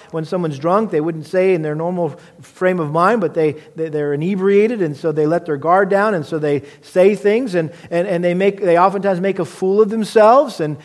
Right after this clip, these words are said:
and, and, and, and oftentimes they sing, right?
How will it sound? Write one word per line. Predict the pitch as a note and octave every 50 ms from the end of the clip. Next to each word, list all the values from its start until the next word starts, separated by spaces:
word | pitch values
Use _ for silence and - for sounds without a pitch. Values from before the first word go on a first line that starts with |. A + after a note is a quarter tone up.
| - - -
and, | E3 D#3+ E3 -
and, | E3+ D#3 D#3 E3+
and, | E3+ D#3 D3 -
and | - D#3 D3+ D3
oftentimes | D3+ E3 D#3+ F#3+ F#3 E3 F3 F3 F3+ F3+ D#3 E3+
they | G3 F#3+ F#3
sing, | - - - - F#3+ F#3+ G#3 A#3 B3 B3 B3 B3+ B3+ C4 C4 - - - - -
right? | F#3 F#3+ G3 A3 B3 C4 B3